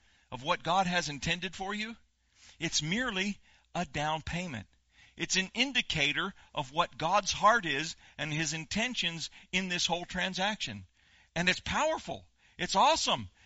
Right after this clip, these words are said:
It's mighty. It's glorious. It's a touch of heaven. But having believed,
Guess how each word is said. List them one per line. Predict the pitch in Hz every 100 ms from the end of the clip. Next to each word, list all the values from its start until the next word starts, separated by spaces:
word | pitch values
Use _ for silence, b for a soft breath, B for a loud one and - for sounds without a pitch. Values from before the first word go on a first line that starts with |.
| b
It's | 165 165
mighty. | 196 294 277 160
It's | 147 -
glorious. | 220 311 262 202 175
It's | -
a | 170
touch | - 285 240
of | 202
heaven. | 254 247 151 110 B B B
But | - 139
having | 151 247 294 285 208
believed, | 185 226 269 202 202